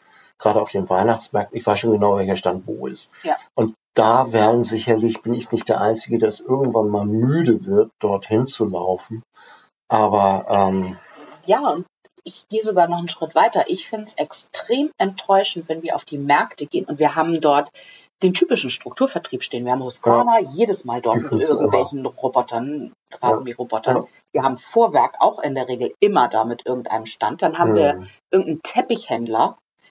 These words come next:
Speaker 2: Dann haben wir diese, diese Kunstfaser-Gartenmöbel. Und
Speaker 1: Hm.
Speaker 2: wir haben irgendwelche Kosmetikkram, der auch im Strukturvertrieb ist. Das ist so, so abgedroschen. Das hat mit, für mich, für Regionalität,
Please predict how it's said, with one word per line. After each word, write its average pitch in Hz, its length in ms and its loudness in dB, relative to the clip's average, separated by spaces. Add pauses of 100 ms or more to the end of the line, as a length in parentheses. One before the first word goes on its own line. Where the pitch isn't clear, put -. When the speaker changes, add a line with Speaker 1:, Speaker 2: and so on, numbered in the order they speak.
Speaker 2:
Dann 156 200 0
haben 175 200 2
wir 165 400 4 (180)
diese, 151 260 -2
diese 139 200 -6
Kunstfaser-Gartenmöbel. 160 1900 -2 (340)
Und 240 300 4
Speaker 1:
Hm. 190 60 -2
Speaker 2:
wir 208 160 2
haben 196 240 2
irgendwelche 180 420 0
Kosmetikkram, 170 960 0
der 147 180 2
auch 156 160 2
im 156 80 -10
Strukturvertrieb - 800 -6
ist. - 180 -10 (360)
Das - 140 -6
ist - 180 -4
so, 147 300 4
so - 240 -10 (100)
abgedroschen. 143 680 0
Das 131 140 -8
hat 160 140 4
mit, 160 220 -4
für - 160 -10
mich, 156 380 -2
für 147 260 0
Regionalität, 151 960 0